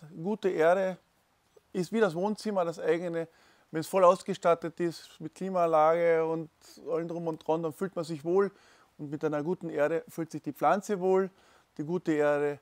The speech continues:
kann Wasser speichern, kann Dünger speichern und auch wieder regelmäßig abgeben. Die Häufigkeit des Gießen hängt vom Standort ab. Je heißer die Sonne hinbrennt, desto öfter. Normalerweise, äh, gilt die Faustregel, ähm,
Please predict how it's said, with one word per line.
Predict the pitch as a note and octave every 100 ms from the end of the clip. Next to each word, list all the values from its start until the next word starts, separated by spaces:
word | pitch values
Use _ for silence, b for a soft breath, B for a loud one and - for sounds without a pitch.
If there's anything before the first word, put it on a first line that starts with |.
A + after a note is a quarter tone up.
| _
kann | - C3+ C3+ C3+
Wasser | D#3 F#3 G#3
speichern, | - E3+ E3+ D#3+ D#3+
kann | D3+ C#3+
Dünger | E3+ G3
speichern | E3 D#3+ D3+ D3 D3
und | C#3+
auch | B3 D#3 -
wieder | D3 D3+ C#3+ _ _ _
regelmäßig | D3 D#3+ D3 C#3 D3
abgeben. | G#2+ - - A2 G#2 _ b b b b b b b b
Die | D#3
Häufigkeit | G3+ B3+ C#4 C4 B3+
des | A#3
Gießen | - A3+ A3 G3
hängt | F3+ G3
vom | E3
Standort | D#3 D3+ F3+ A3 G3+
ab. | F#3 - b b b _ _
Je | D#3
heißer | C3+ F3 G3+ G3+ F3+ - _ _ -
die | E3+
Sonne | D#3 E3 E3+
hinbrennt, | E3 G3+ - D#3+ D3+
desto | D3+ -
öfter. | A2+ F3 - F#3 E3+ b b b b b b b b _ -
Normalerweise, | D#3 D3+ C#3+ F3+ E3+ D#3+ D#3+ - - - E3+ D#3
äh, | D3+
gilt | D3 F#3 F#3 -
die | D#3
Faustregel, | - D#3 F3 - F3 E3+ E3+ E3 E3
ähm, | - C#3+ C#3+ C#3+ C#3